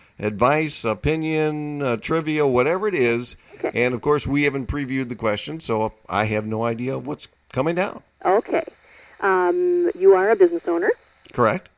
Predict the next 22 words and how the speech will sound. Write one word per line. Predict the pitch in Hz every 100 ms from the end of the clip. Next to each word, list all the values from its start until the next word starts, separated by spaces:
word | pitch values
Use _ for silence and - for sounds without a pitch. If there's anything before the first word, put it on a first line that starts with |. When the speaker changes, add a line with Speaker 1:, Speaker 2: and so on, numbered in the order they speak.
| -
Speaker 2:
And | 220 202 190
I'd | 190 226 233
be |
curious | 247 - 254 233 220 -
to | 202 196
know | 196 196
what | 185 185 -
you | 190 214 226 226 226 233
have | 208 196 -
considered | 190 196 185
to | 180
be | 175
the | 170
best | 170 180 -
source | 185 185
of | 165
networking | 190 170 - 170 - 175
for | - 165
new | 165
business | 156 151 - - - _ _ _
for | 233
you. | 381